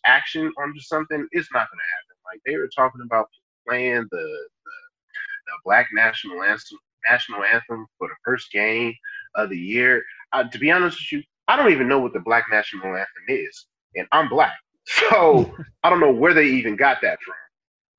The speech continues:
Speaker 1: But just doing it one time, you know, it's like, come on now. One time, that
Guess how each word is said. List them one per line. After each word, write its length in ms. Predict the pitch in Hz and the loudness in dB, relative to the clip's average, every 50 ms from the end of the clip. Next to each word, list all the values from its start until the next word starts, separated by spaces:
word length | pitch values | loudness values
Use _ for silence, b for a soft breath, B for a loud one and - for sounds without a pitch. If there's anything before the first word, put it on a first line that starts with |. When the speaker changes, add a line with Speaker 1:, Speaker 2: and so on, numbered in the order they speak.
| _ - | _ 2
Speaker 1:
But 300 | 147 147 143 120 101 92 - - _ _ _ _ _ _ _ _ _ _ _ - _ _ _ _ _ _ _ _ _ _ _ 127 113 | 4 6 6 6 4 2 -2 -10 _ _ _ _ _ _ _ _ _ _ _ -20 _ _ _ _ _ _ _ _ _ _ _ -12 -6
just 260 | - 208 185 131 107 | -2 -2 -2 2 2
doing 200 | 175 220 233 202 | 4 6 6 6
it 160 | 135 98 98 | 4 2 0
one 260 | 113 143 190 214 214 | 0 2 2 2 2
time, 540 | - 196 202 220 220 233 240 247 262 277 269 _ _ _ _ _ - | 2 4 4 6 6 6 6 4 2 -2 -8 _ _ _ _ _ -2
you 100 | 165 180 | 2 4
know, 540 | 196 202 208 214 208 202 196 170 - 160 | 6 6 6 8 8 6 6 4 2 -2
it's 240 | 160 170 180 175 - | -2 -2 -2 -2 -2
like, 260 | 175 175 170 170 160 - | -2 2 2 2 2 0
come 140 | - 233 - | -4 -6 -6
on 60 | 98 | -6
now. 880 | 87 - - - 165 - - - _ _ _ _ _ 170 185 - 131 | -8 -10 -10 -10 -10 -10 -12 -14 _ _ _ _ _ _ -10 -2 0
One 160 | 160 180 185 185 | 2 2 2 0
time, 480 | 185 180 180 180 180 185 180 180 175 151 | 0 0 2 2 2 2 0 -2 -2 0
that 160 | 156 156 156 | 2 2 2